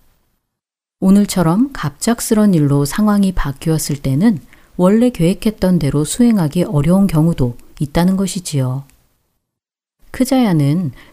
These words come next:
그래도 여전히 속상하다며 오늘 바닷가에 가는 것을 종일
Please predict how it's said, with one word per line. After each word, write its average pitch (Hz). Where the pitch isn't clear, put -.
그래도 226
여전히 147
속상하다며 190
오늘 220
바닷가에 208
가는 156
것을 143
종일 143